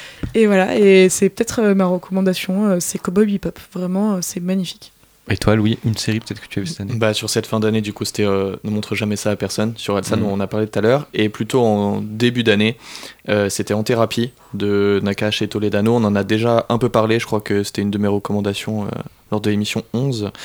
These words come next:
Speaker 3: avec un Frédéric Pierrot qui, euh, qui a, qui est incroyable dans son rôle, euh, de, de thérapeute. Et, hum, bah, en fait, euh, comme ce sont simplement des, des consultations et que c'est simplement du chant contre chant,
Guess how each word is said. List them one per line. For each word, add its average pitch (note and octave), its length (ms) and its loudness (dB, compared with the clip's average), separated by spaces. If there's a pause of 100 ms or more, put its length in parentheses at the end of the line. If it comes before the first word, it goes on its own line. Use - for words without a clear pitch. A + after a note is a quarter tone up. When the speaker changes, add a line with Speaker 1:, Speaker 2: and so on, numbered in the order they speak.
(340)
Speaker 3:
avec G#2 300 -2
un G#2 160 2
Frédéric G#2+ 460 -4
Pierrot G#2 380 0
qui, - 260 -4
euh, - 60 -2 (340)
qui - 100 -12
a, A1 80 -4 (260)
qui - 140 -8
est - 20 -4
incroyable G#2 720 0
dans G#2+ 160 0
son G#2+ 160 -2
rôle, G#2+ 260 0
euh, G#2+ 300 -2
de, G#2 380 -6
de - 220 -8
thérapeute. G#2 580 -2 (600)
Et, A2+ 260 6
hum, G#2+ 560 2 (140)
bah, G2+ 240 -2
en G2+ 100 0
fait, - 300 -4
euh, G2 140 0 (340)
comme A2+ 140 0
ce A2 140 0
sont G#2+ 160 -2
simplement A2 400 0
des, G2 260 -2
des G2+ 240 -6
consultations A#2 840 2
et G#2+ 60 0
que - 40 -10
c'est - 140 -4
simplement G#2 340 -2
du G2 140 -4
chant A#2 340 2
contre A2 320 -2
chant, B2 320 0